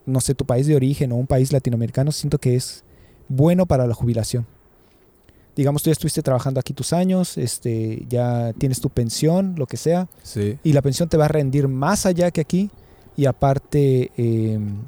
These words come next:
Speaker 2: Por eso San Miguel de Allende está lleno de gringos.
Speaker 1: Es cierto.
Speaker 2: Que ahora yo creo que ya no es barato,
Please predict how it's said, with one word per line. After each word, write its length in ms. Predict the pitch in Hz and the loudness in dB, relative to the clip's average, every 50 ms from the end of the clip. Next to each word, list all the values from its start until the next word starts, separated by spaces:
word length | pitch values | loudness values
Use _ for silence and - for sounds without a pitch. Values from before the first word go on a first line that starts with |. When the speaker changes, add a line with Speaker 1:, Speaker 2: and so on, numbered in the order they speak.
| - - - - - - - - | -16 -20 -20 -20 -20 -20 -20 -6
Speaker 2:
Por 160 | - 113 104 98 | 0 2 4 4
eso 200 | 98 95 - 104 | 4 2 2 0
San 180 | - 107 101 101 | 2 4 4 4
Miguel 280 | 101 98 98 101 101 | 4 4 4 4 4
de 80 | 107 107 | 4 4
Allende 360 | 101 101 104 104 110 110 113 | 4 4 4 4 4 4 2
está 200 | 107 - - 110 | 0 0 -2 -2
lleno 280 | 104 101 101 101 104 104 | 0 2 4 4 6 6
de 140 | 101 101 98 | 6 6 6
gringos. 340 | 101 101 107 127 135 123 123 | 4 4 4 4 4 4 4
Speaker 1:
Es 60 | 101 98 | 4 2
cierto. 800 | - - - 123 123 131 156 175 175 - - 139 120 113 117 - _ _ _ _ _ - | 0 -4 -2 0 2 2 2 2 0 0 0 0 0 0 -4 -8 _ _ _ _ _ 2
Speaker 2:
Que 240 | 131 127 127 127 | 2 4 4 4
ahora 320 | 127 123 131 151 170 175 160 | 2 2 2 2 2 2 4
yo 160 | 135 127 131 | 4 2 2
creo 160 | - 127 120 | 2 0 0
que 100 | - 123 | 0 0
ya 100 | 113 110 107 | 0 2 2
no 60 | 110 | 2
es 80 | 107 101 | 2 2
barato, 460 | 110 95 92 95 107 - 165 165 190 | 2 0 0 0 0 0 0 -2 -2